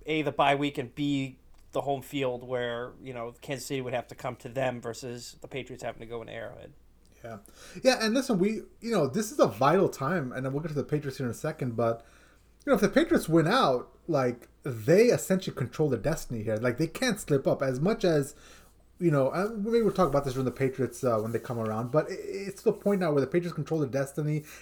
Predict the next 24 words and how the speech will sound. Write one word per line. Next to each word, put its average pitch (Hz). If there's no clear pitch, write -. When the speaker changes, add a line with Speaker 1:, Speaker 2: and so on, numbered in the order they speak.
Speaker 2:
and 131
the 131
Kansas 156
City 147
Chiefs -
need 139
some 127
help. 113
They 151
gotta 180
win 147
out 131
as 117
well, 151
but 123
they're 123
gonna 123
need 127
a, 123
a 117
loss 123
from 123
the 117
Patriots 127